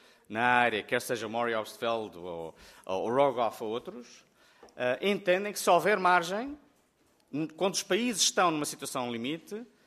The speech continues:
essa reestruturação de dívida pode acontecer, como aconteceu na, na Grécia. Nós, porque f-, eh, pedimos ajuda internacional, que tinha sido recusada durante muito tempo por um governo que estava na altura, ahm,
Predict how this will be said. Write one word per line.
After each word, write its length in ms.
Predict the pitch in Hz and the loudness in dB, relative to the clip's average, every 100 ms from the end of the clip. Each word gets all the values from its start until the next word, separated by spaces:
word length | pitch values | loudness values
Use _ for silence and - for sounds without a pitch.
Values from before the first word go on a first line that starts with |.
| _ | _
essa 240 | 160 151 156 | -4 -2 -2
reestruturação 460 | - - 127 135 | -4 -14 -8 -6
de 60 | 117 | -6
dívida 220 | 120 139 | -6 -6
pode 200 | 151 151 | -4 -4
acontecer, 380 | 156 202 202 175 | -4 -8 -8 -8
como 140 | - 98 | -8 -12
aconteceu 340 | 98 - 113 | -12 -10 -8
na, 160 | 117 123 | -8 -8
na 160 | 131 | -8
Grécia. 560 | 113 110 - - 71 - _ _ _ _ _ _ _ _ - | -4 -6 -6 -12 -16 -20 _ _ _ _ _ _ _ _ -8
Nós, 640 | 127 117 117 190 - - _ _ _ _ - | 0 2 4 2 -4 -10 _ _ _ _ -10
porque 260 | 156 - | -10 -10
f-, 160 | - - - | -18 -16 -6
eh, 80 | 120 | -6
pedimos 420 | - 127 190 160 | -6 -6 -4 -4
ajuda 340 | 147 147 123 117 | -4 -4 -4 -6
internacional, 880 | 113 120 - 104 90 80 127 196 - _ _ - | -6 -8 -8 -8 -6 -6 -10 -14 -20 _ _ -20
que 140 | - | -18
tinha 200 | - 113 | -8 -6
sido 200 | - 110 | -4 -4
recusada 480 | - 98 104 139 131 | -6 -4 0 2 2
durante 240 | 117 110 | -2 -8
muito 200 | 113 117 | -8 -10
tempo 200 | - 117 | -6 -8
por 120 | - 104 | -8 -10
um 100 | 87 | -8
governo 320 | 95 101 87 | -6 -6 -6
que 80 | - | -8
estava 260 | 87 82 | -6 -6
na 80 | 85 | -8
altura, 540 | 76 - 76 71 131 _ _ - - - _ - | -10 -14 -16 -14 -16 _ _ -20 -20 -20 _ -2
ahm, 720 | 123 123 120 117 110 104 | 2 4 2 0 -2 -8